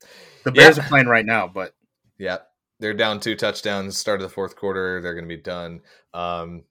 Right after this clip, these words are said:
Speaker 2: Minnesota did not look good, uh, in Cincinnati. Um,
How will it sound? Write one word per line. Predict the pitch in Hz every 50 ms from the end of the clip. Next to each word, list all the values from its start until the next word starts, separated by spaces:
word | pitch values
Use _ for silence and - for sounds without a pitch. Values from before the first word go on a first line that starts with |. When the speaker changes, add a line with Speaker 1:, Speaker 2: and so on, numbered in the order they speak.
| _
Speaker 2:
Minnesota | - 101 101 - - - 92 95 95 95 95 95 92 87 - _ _ _ _ _ _ _ _ _ -
did | 78 80 76 69
not | 73 80 82 - - 85
look | 92 - -
good, | 90 90 92 98 98 95 95 _ _ _ _ _ _ _ _ - - - - - - _ _ _ _ _ 76
uh, | 92 92 92 95 82
in | 98 98
Cincinnati. | 98 - 104 101 98 - 98 95 92 92 92 92 95 95 95 82 - _ _ _ -
Um, | 82 80 80 80 82 80 80 80 80 -